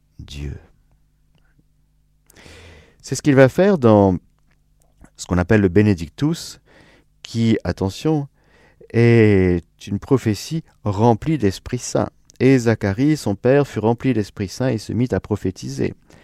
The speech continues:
Béni soit le Seigneur, le Dieu d'Israël, de ce qu'il a visité et délivré son peuple,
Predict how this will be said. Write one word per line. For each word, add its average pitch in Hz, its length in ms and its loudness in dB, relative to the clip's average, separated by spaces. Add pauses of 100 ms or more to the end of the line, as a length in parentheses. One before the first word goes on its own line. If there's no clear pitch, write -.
(380)
Béni 151 560 2
soit 117 300 -4
le 98 120 -2
Seigneur, - 680 -8 (100)
le 98 260 -2
Dieu 101 280 -4
d'Israël, 71 720 -10 (1200)
de 117 100 -4
ce 127 120 -8
qu'il 139 200 0
a 139 80 4
visité 139 720 -2
et 117 60 2
délivré 127 500 0
son 113 200 -6
peuple, - 480 -6